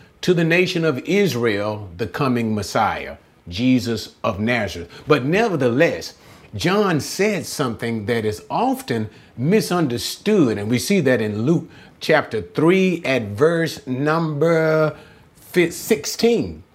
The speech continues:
And John says something that is sometimes confusing concerning baptism, and we, and I want to talk about that very briefly.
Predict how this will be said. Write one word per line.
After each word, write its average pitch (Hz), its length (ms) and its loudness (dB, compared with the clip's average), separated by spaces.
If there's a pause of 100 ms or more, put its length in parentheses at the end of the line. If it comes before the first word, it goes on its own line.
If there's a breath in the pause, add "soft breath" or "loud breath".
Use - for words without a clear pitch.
(260 loud breath)
And 143 160 2
John 208 260 2
says 156 260 0
something 160 280 -2
that 143 100 0
is 123 120 -4
sometimes 151 560 -2
confusing 139 680 -2
concerning 127 800 -4
baptism, 123 960 -4 (380 loud breath)
and 127 360 -2 (300 loud breath)
we, 180 140 4 (260)
and 156 140 2
I 190 80 2
want 165 220 0
to 123 40 -4
talk 131 240 -2
about 104 340 -4
that 95 260 -6
very 113 440 0
briefly. 101 460 0